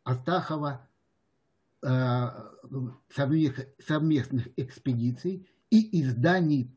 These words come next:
памятников фольклора, которые затем, начиная с, с Пиниги, которые затем дали вот эту, э, своеобразную, так сказать, ну, и-,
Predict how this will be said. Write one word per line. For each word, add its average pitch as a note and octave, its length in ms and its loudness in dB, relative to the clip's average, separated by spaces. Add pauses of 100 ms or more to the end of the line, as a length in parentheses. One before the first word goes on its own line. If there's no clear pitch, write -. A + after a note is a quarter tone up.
памятников G#3 760 2
фольклора, D3 680 -2 (180)
которые C#3+ 560 0
затем, B2+ 520 -4 (320)
начиная C#3 480 0
с, - 100 -14 (140)
с - 220 -8
Пиниги, F3+ 540 -2 (240)
которые C#3 480 0
затем B2+ 500 -4 (480)
дали D#3+ 460 4
вот C3+ 320 0
эту, B2+ 460 -4 (320)
э, A2+ 40 -6 (260)
своеобразную, A#2 720 -2
так - 160 -20
сказать, - 240 -12 (580)
ну, A#2+ 360 -6 (960)
и-, - 240 -10